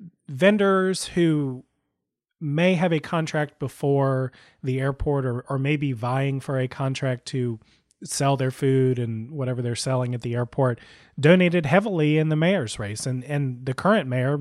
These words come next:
uh, Keisha Lance Bottoms, was the largest beneficiary, um, at least during the early stages of the race, uh, because she was the one endorsed by Mayor Reed. She was the front runner. Luke, do you think that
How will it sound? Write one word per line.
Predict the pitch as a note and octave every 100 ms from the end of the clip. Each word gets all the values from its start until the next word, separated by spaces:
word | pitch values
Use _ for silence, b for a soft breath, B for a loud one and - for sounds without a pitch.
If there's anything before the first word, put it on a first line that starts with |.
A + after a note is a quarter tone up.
| C3 -
uh, | B2+ A#2
Keisha | - D#3+ D3+
Lance | C3+ B2+
Bottoms, | A#2+ D3 C3 B2+ - b b b b -
was | B2 D#3 E3
the | - C#3
largest | B2+ B2+ C#3+ C#3+ -
beneficiary, | C#3 B2+ A#2+ D3 - C3+ B2+ A#2+ A2+ G#2+ G2+ b b b
um, | - A#2+ A2 G2+ G#2 -
at | C3
least | D3 -
during | D3 C#3 C3
the | A#2
early | B2+ C#3+ C3+
stages | - C3 A#2 A#2+ A2+
of | A2
the | G#2+
race, | G#2+ G#2+ G2+ - - b b b
uh, | - A2+
because | A#2+ C3+
she | - C#3
was | C3
the | C3
one | A#2+ B2
endorsed | A#2+ A2 A2+ A2 -
by | A#2+
Mayor | A#2 A#2 G#2+
Reed. | G#2+ G#2+ G#2
She | -
was | A2 A2
the | -
front | A2 A#2+ G#2+
runner. | G#2+ G#2+ G2+ G2 b b b b b - -
Luke, | G3+ G#3+ A#3+
do | -
you | F#3+ A3+
think | - C4 C#4 -
that | F3 D#3+ D3+ -